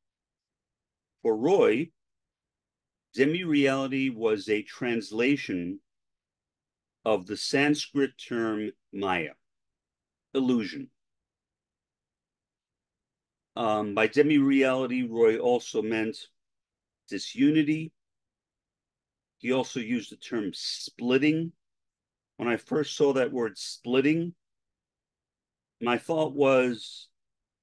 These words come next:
"What a, what an amateurish word to <laughs> use." That's what I first thought. But the more I reflected on it, the more I realized why he was referring to demi-reality as splitting.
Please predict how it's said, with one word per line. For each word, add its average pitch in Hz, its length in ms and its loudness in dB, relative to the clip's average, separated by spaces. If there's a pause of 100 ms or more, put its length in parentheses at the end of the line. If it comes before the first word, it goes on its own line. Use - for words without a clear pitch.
(120)
"What 349 140 -6
a, 320 80 -6 (300)
what 349 120 -6
an - 140 -6 (140)
amateurish 156 840 -2
word 127 360 -2
to - 120 -14
<laughs> 113 360 -2
use." - 280 -6 (1040)
That's 302 160 -6
what 262 100 0
I 180 120 0
first 165 340 -4
thought. 110 260 -2 (1160)
But 139 180 4
the 143 80 2
more 185 380 2
I 165 120 4
reflected 165 760 -2
on 95 200 -2
it, - 140 -12 (960)
the 120 80 6
more 160 260 6
I 147 60 8
realized 127 880 2 (120)
why 113 640 2 (500)
he 117 100 -8
was 110 280 -8
referring 113 640 2
to - 140 -20
demi-reality 104 960 -2
as 85 200 -8
splitting. - 520 -8